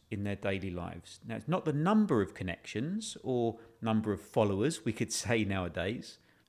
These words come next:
but it was the quality of the connection that they have between them. And we highlighted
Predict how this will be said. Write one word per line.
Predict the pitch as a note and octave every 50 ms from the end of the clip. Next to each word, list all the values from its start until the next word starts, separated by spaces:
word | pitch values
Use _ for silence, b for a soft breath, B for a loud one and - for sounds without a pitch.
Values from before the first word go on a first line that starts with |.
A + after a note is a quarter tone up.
| b b b _ -
but | C3+ C#3
it | C#3 -
was | C3+ -
the | - C3+
quality | - - - - - D3 C#3+ C#3 C3+ B2 - - - A2+ G#2 - -
of | A2 -
the | - G#2
connection | - - A2 F#2+ G2+ - - - - G2+ F#2+
that | F#2 E2
they | F#2 F#2
have | F2 G2+ G2+ E2+ -
between | - - - - - G2 F#2+ F#2 F2
them. | E2+ E2+ F2+ F2 -
And | A2+ A2 A2 A#2 A2+ A2 - b b b b
we | F3+ G#3
highlighted | F#3+ D3 E3 F3+ E3+ D#3 D3 C#3+ C#3 B2 - - - C3 A#2 G#2+ - - -